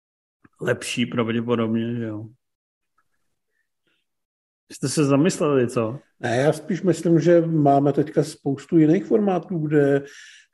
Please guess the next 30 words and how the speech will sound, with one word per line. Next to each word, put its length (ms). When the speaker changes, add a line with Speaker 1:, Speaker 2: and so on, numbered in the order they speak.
Speaker 2:
kam 140
se 100
ty 120
témata 420
přesouvají. 640
My 80
teďka, 260
když 160
děláme 420
filmy 320
v 60
síti, 220
tak 160
už 80
to 80
taky 180
nejsou 280
jenom 240
tipy 280
na 100
to, 120
co 120
bude 120
na 120
streamu, 400
ale 100
pokaždý 420
tam 140
něco 220
probíráme, 640